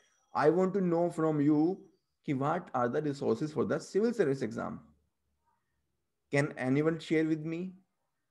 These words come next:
Or who would like to share with me the resources which you are following? Please be interactive. This session is for you people.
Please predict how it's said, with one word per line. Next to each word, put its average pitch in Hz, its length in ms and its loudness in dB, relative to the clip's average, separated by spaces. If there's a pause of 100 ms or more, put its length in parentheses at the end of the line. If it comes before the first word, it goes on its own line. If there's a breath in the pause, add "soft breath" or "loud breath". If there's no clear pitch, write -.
(140)
Or 131 200 4
who 139 120 0
would 151 180 2
like 143 200 2
to 160 40 0
share 147 220 4
with 143 200 -2
me 147 180 -2
the 147 120 4
resources 135 600 0
which 139 200 -4
you 139 80 2
are 135 80 4
following? 131 420 0 (4000)
Please 208 420 2 (140)
be 190 160 4
interactive. 196 520 4 (640)
This 143 160 -2
session 196 300 6
is 208 120 2
for 202 160 6
you 185 160 6
people. 156 340 0